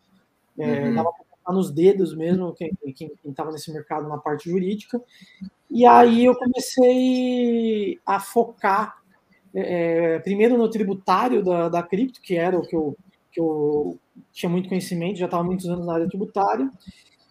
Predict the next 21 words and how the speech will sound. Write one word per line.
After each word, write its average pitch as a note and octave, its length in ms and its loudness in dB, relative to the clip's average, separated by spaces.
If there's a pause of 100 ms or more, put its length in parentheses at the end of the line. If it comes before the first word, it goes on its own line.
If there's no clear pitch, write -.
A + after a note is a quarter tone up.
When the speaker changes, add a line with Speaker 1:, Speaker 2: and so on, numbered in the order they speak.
(520)
Speaker 1:
Aí A3 160 4
eu A#3+ 60 6
criei A#3+ 280 6
a A#3 60 8
Bitwolf, C4 520 4 (520)
que - 120 -10
ainda G#3+ 360 4
no C4+ 60 8
escritório, A#3 580 0
fui G#3+ 140 -2
lá, G#3+ 300 0
cri-, - 200 -16
criei G3 220 -2
a - 20 -2
Bitwolf, G3 400 -2 (100)
que C4 120 0
era, C4+ 200 4 (160)
na B3 180 0
verdade, A#3+ 480 0
no G#3+ 60 -2
início, G3+ 540 -4